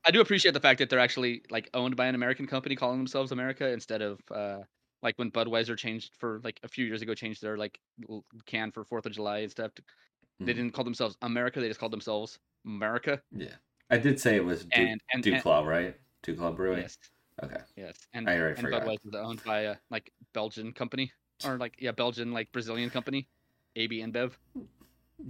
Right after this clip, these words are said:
Speaker 2: Yeah. <laughs> Next time I see somebody drinking a Budweiser, I'm like, "Well," I'm gonna just tell them, "You're not drinking an American beer."
Speaker 1: Yeah, quit drinking
Speaker 2: You're
Speaker 1: that
Speaker 2: part of
Speaker 1: foreign
Speaker 2: the,
Speaker 1: shit.
Speaker 2: you're part of the problem.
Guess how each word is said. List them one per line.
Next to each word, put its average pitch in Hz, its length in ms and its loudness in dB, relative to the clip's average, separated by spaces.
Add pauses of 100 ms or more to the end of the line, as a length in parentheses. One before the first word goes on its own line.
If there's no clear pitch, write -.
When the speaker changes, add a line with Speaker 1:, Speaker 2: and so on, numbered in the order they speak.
(160)
Speaker 2:
Yeah. 95 460 -2 (1080)
<laughs> - 0 -
Next - 1300 0
time 135 140 6
I 117 80 8
see 110 180 2
somebody 90 460 2
drinking 78 480 -6
a 73 80 -6
Budweiser, 76 640 -4
I'm 78 100 -6
like, 80 200 -2
"Well," - 160 -8
I'm 95 100 -4
gonna 92 140 -2
just - 200 -8
tell 78 200 0
them, 78 100 -4
"You're 104 140 0
not - 180 -2
drinking 73 380 -6
an 65 140 -6
American 71 580 -6
beer." 71 420 -6 (1120)
Speaker 1:
Yeah, 110 80 -10
quit 139 160 0
drinking 131 220 4
Speaker 2:
You're 110 100 4
Speaker 1:
that - 60 -6
Speaker 2:
part 107 160 12
of 92 100 6
Speaker 1:
foreign 85 140 0
Speaker 2:
the, - 40 -16
Speaker 1:
shit. 110 140 -2
Speaker 2:
you're 120 160 8
part 107 160 10
of 87 80 4
the 82 60 0
problem. 82 580 4